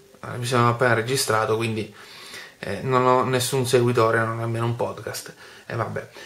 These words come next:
Poi, eh, c'è la possibilità di collegare l'account, eh, a Facebook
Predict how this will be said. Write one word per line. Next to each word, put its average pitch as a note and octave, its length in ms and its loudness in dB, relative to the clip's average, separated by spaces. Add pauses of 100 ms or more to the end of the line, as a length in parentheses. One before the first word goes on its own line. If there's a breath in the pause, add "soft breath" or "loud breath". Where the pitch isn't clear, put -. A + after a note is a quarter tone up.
(320 loud breath)
Poi, D3 380 8
eh, C3+ 420 4
c'è E3+ 120 6
la D#3+ 100 6
possibilità D#3 560 2
di C#3 80 6
collegare C3 580 6
l'account, B2 600 0
eh, A#2+ 600 0
a B2 400 2
Facebook B2+ 720 0